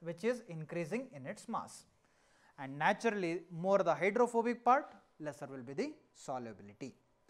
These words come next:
Higher amines are essentially insoluble in water, reason being of the higher hydrophobic part being present there. Amines are soluble in organic solvents like alcohol, ether, and benzene.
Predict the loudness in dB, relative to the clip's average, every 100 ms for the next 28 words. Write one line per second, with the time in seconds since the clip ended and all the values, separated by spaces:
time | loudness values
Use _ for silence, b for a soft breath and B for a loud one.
0 | b b b b b 8 12 12 10 6
1 | 2 0 6 6 4 -2 -8 -4 2 4
2 | 4 0 0 0 0 2 2 4 2 4
3 | 6 8 8 6 2 0 2 2 2 0
4 | 2 2 2 -4 -14 _ -6 -6 -4 -8
5 | -6 -2 -2 -4 -10 b b b -6 -4
6 | -2 0 0 0 0 4 4 4 -6 -4
7 | -6 -4 -2 2 2 0 -14 b b b
8 | 2 4 4 2 -4 2 4 4 2 0
9 | 0 -2 -6 -8 -6 -8 -2 2 2 -2
10 | 0 2 2 -2 -4 -2 -4 0 -2 0
11 | -2 4 2 2 -4 -10 -10 -10 -8 -8
12 | -12 -14 -10 -10 -10 -10 -10 -10 -14